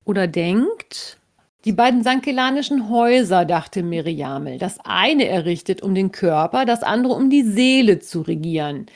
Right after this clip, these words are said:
Nun, die Maestrevis ist bereits Opfer des Vaters Mörders Benigaris geworden, aber der Lektor ist ein gottesfürchtiger Mann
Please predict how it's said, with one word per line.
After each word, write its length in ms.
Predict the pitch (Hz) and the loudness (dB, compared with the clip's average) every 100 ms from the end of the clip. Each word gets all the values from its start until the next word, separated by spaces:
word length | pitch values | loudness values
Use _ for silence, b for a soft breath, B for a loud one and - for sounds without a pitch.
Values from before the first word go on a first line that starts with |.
| B B B B | B B B B
Nun, 400 | 233 269 220 180 | 6 8 6 4
die 100 | 202 | 2
Maestrevis 920 | 208 208 208 - 233 285 214 220 226 | 4 4 2 -2 -2 0 2 2 2
ist 180 | 233 - | -6 -6
bereits 340 | 208 214 214 | -2 -2 -4
Opfer 260 | 226 220 208 | -10 -4 -4
des 240 | 208 214 - | -4 -6 -4
Vaters 400 | 190 185 185 208 | -2 -2 -4 -2
Mörders 400 | 202 185 190 - | -2 -2 -4 -4
Benigaris 680 | 214 202 185 220 202 185 - | -2 -2 -2 -2 -2 -6 -6
geworden, 480 | 160 151 147 143 B B B B _ | -6 0 0 -2 B B B B _
aber 240 | 196 185 | 0 2
der 140 | 165 151 | 2 0
Lektor 420 | 147 - - 262 | -2 -6 -2 0
ist 160 | 220 | 0
ein 160 | - 214 | 0 0
gottesfürchtiger 800 | 190 220 220 - 202 - 208 190 | 0 -4 -8 -4 -4 -4 -4 -2
Mann 380 | 180 135 120 | 0 -2 -4